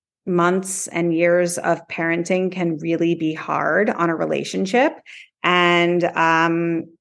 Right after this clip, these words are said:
I think that when your baby is thriving or when your child is thriving,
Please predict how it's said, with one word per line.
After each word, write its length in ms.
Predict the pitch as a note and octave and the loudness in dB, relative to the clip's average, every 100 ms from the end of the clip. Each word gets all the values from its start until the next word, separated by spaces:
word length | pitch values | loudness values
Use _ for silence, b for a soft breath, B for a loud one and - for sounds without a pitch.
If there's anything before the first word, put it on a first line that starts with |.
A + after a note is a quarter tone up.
| _ | _
I 140 | E3+ F3+ | -4 0
think 240 | G#3+ G#3+ | 0 2
that 140 | A3+ F#3+ | 2 0
when 140 | F3+ | 0
your 100 | E3+ | 0
baby 340 | E3 D#3+ F3 | -2 -2 0
is 160 | F3 D#3+ | 0 0
thriving 460 | D#3 C#3+ D3 F#3 G3 | -2 -2 0 0 0
or 80 | |
when 140 | D#3+ D#3+ | -2 -2
your 120 | D#3+ | -2
child 400 | D#3+ D#3+ D#3 E3+ | -2 0 0 0
is 120 | D#3+ | -2
thriving, 760 | - C#3+ D3 D#3+ G3+ A3 A3+ | -2 -2 0 0 2 2 0